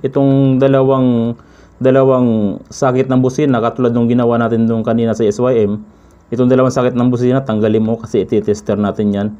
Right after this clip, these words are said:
gamit yung test light. So, ang gagawin natin, mga katropa, itong <clears throat> test light natin, okay? Itong test light natin, mga katropa, ilalagay natin sa body ground,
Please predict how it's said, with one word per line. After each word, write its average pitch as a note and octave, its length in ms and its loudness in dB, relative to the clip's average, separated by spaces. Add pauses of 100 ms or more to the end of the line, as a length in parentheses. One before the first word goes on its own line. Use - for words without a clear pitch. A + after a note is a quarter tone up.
(400)
gamit A#2 400 0
yung G#2+ 340 0 (300)
test F#2+ 240 -2
light. F2 240 -4 (500)
So, - 80 0
ang D3 160 2
gagawin E3+ 240 2
natin, E3 240 0
mga D#3+ 320 0
katropa, D3+ 480 -2
itong C3+ 640 0 (640)
<clears throat> - 720 -20
test D3 240 0
light C#3 240 2
natin, C3 480 -2 (880)
okay? C#3+ 560 -2
Itong E3 320 -2
test E3 240 -2
light E3 160 0
natin, D#3 240 -2
mga D3 240 0
katropa, D3 480 -2
ilalagay C3+ 400 2
natin C3 240 -2
sa C#3+ 160 0
body A2+ 320 0
ground, A2 320 -2